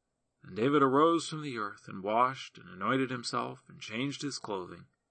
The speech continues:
And he came into Yahweh's house, and worshipped. Then he came to his own house, and when he requested, they set bread before him,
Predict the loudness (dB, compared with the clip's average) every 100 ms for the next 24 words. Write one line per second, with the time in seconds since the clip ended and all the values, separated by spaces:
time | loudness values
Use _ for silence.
0 | _ _ -16 -12 -8 -2 0 0 0 0
1 | 6 6 6 -2 0 0 0 -4 -16 -18
2 | _ -14 -14 -8 -6 -6 -8 -14 _ _
3 | _ _ _ _ _ _ -16 -10 -6 -4
4 | -4 -2 -2 0 0 0 -2 -6 -6 -14
5 | -18 -12 -4 0 0 0 0 0 -2 -4
6 | -4 -2 0 0 2 2 2 -2 -8 2
7 | 4 4 0 -12